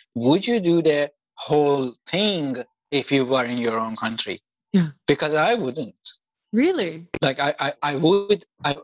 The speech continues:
Speaker 1: uh, yeah, I, no, I wouldn't. I mean, w-, with all, all of my uh, exploration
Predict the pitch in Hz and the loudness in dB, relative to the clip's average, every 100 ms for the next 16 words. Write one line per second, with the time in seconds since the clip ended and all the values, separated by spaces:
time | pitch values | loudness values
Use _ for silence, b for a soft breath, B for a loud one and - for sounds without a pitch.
0 | - 160 - _ - 156 - 156 151 170 | -10 -10 -12 _ 2 2 2 -2 -2 0
1 | 170 226 170 208 - - - _ _ _ | 2 2 2 -2 -8 -14 -18 _ _ _
2 | _ _ _ _ 143 147 151 143 - 135 | _ _ _ _ 0 2 0 -2 -6 -2
3 | 139 139 139 143 156 156 233 175 139 127 | 0 2 0 0 0 2 2 0 0 0
4 | 120 117 _ _ _ _ - 139 123 131 | -2 -6 _ _ _ _ -2 0 0 0
5 | - - 127 131 208 - - 156 | -4 0 0 2 2 0 -2 -4